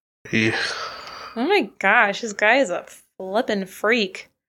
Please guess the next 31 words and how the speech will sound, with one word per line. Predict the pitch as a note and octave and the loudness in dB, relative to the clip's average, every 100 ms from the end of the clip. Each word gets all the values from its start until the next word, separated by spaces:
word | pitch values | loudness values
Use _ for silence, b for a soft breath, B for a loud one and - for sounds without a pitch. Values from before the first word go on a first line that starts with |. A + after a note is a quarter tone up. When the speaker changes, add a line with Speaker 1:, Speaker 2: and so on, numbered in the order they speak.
| _ _ _ _ _ _ _ | _ _ _ _ _ _ _
Speaker 1:
It's | - C#3+ - - - | 0 0 0 -10 -8
disgusting. | B2 - - - A#2 C3+ D#3 - A2 A2 A2 - - _ _ _ _ _ | -6 -4 -2 -2 4 4 4 -2 -4 -6 -8 -14 -20 _ _ _ _ _
Speaker 2:
Excuse | - - - - A#3+ A3 | -10 -4 0 4 4 4
my | G3+ F3 F3+ F#3+ - _ _ - G#3 | 2 2 0 -2 -10 _ _ -10 -6
language. | A3+ G3 - B3+ - - - _ - | -4 -4 -6 -8 -4 -6 -6 _ -8
Speaker 1:
It's | C3+ - | -6 -4
been | - E3 D#3+ C3+ - _ _ _ | 0 0 0 -4 -8 _ _ _
a, | - C3 B2 _ _ _ _ - | -8 -6 -6 _ _ _ _ -8
a | B2+ | -2
little | B2+ C3 C3 | 2 2 2
over | B2 B2 | 2 0
a | |
month | G#2+ A2 A#2+ B2+ | 2 0 2 0
since | - A#2+ - | 0 0 2
I | A2 G#2 | 4 2
wrote | G2+ A2+ A2+ A2+ | 0 0 0 0
this | A#2+ - | -4 2
outline, | A2 G#2+ A#2+ C3+ C#3 | 2 2 0 0 0
so | - A2 | 0 2
I | A2 | 2
forgot | - A2+ G#2 A2+ - | 0 -2 2 2 2
how | B2 A#2 | 2 2
terrible | - - A2 B2+ B2 G#2+ G2 | -2 -4 2 4 4 2 0
it | - | -2
was. | G#2+ G2+ G2 - B B B _ _ - | -4 -4 -6 -16 B B B _ _ -6
It's, | A#2 A#2 | -4 0
like, | A#2+ A2+ - | 0 0 -2
making | A2+ A#2+ C3 A#2+ | -4 -4 -2 -2
my | A2+ | -2
stomach | A2 - A#2 A#2 A2 - | -2 0 0 0 -2 -4
turn. | A2+ G#2 G#2 | -4 -4 -6